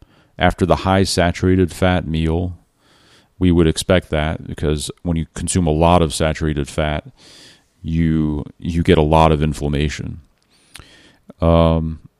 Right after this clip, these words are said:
but after the sunflower oil meal, high sunflower oil meal, there was no increase in inflammation. So this is what we would expect. So you can eat a large amount of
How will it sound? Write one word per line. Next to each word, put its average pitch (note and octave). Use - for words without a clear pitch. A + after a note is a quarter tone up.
but F#2
after G#2
the F2
sunflower F2+
oil D#2+
meal, D#2
high G2
sunflower D2+
oil D#2
meal, D#2+
there F2
was D#2
no F#2
increase D#2
in E2
inflammation. D2+
So F#2
this A#2
is A2
what -
we E2
would D2+
expect. -
So -
you A3
can C#3
eat F#2+
a E2
large F2
amount E2
of D2